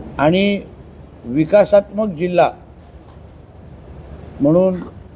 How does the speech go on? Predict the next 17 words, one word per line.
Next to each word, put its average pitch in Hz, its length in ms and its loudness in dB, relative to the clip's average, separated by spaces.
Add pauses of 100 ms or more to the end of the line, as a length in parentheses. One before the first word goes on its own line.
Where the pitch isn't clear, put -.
(140)
पुढे 180 180 2
घेऊन 180 300 2
जाण्यासाठी 165 680 2
हे 165 300 2 (180)
आमच्या 156 320 0
लोकांचे 147 420 -2
प्रयत्न 151 460 2
आहेत. 165 220 2 (800)
मला 156 200 6
विश्वास 180 500 4
आहे, 160 140 2 (1200)
आज 165 260 2
हा 180 120 4
जो 185 140 0
प्रवास 175 580 4 (1300)
आम्ही 170 360 2
एआयच्या 175 720 6